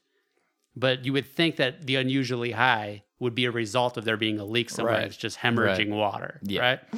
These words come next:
Speaker 2: Of course.
Speaker 1: And so that's what I'm worried about. I'm like, "Oh, fuck, maybe there's a leak." So Morgan calls these people, and she's like, "We got this notice. Like, is there, like, what's going on?" I don't know exactly what they told you.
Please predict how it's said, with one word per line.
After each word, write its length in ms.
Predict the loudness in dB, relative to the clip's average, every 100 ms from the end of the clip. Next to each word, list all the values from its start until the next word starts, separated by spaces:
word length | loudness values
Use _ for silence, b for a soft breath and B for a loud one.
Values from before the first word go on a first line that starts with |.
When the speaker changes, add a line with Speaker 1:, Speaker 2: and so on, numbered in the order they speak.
| -6
Speaker 2:
Of 100 | -6
course. 380 | -2 -2 -4 -10 -20 _ _ _ _ _ -16 b b b b b
Speaker 1:
And 100 | -6
so 60 | 2
that's 160 | 4 4
what 100 | 2
I'm 80 | 4
worried 200 | 2 0
about. 140 | -2
I'm 60 | -4
like, 100 | -6
"Oh, 120 | -8
fuck, 400 | -10 -6 -6 -4
maybe 180 | -6 -4
there's 180 | -6 -6
a 60 |
leak." 400 | -6 -6 -8 -16 _ _ _ -16
So 240 | -4 -2
Morgan 420 | -2 -2 0 0 0
calls 320 | 2 2 0
these 200 | -8 -8
people, 560 | -8 -6 -6 -8 -10 _ -20 -20 _ _ -16
and 100 | -12
she's 200 | -10 -10
like, 340 | -10 -10 -14 _ _ -6
"We 120 | 0
got 160 | 2
this 160 | 0 0
notice. 560 | 2 2 2 -2 -6 -12
Like, 340 | -12 -12 -12 -10
is 120 | -6
there, 300 | -4 -4 -4
like, 200 | -6 -6
what's 160 | -6 -6
going 180 | -8
on?" 320 | -8 -8 -10 -12 _ _ _ B B B B B B -8
I 40 |
don't 80 | -4
know 40 |
exactly 300 | -2 -2 -4
what 100 | -6
they 80 | -6
told 260 | -6 -8 -8
you. 240 | -8 -10